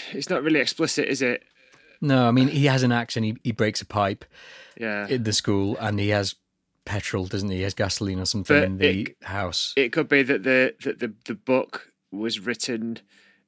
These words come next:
Speaker 1: in the way that myths are often written, uh,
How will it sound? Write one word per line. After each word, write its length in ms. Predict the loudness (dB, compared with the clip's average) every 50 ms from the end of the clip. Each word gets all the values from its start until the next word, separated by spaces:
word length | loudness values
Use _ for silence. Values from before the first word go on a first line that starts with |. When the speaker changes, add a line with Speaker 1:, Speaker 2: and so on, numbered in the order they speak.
| _ _ _ _ -20 -20 _ _ _ 0
Speaker 1:
in 200 | 2 2 2 2
the 100 | 0 2
way 220 | 2 2 2 2
that 260 | 2 0 -4 -4 -6
myths 400 | -4 -2 -2 -2 -2 -2 -6 -4
are 180 | -2 0 0 0
often 320 | 0 -2 -6 -10 -8 -6
written, 500 | -6 -6 -6 -6 -4 -4 -4 -4 -6 -10 -14 _ _ _ _ _ _ _ _ _ _ _ _ _ _ _ -6
uh, 560 | -4 -2 -2 0 0 0 0 0 0 -2 -2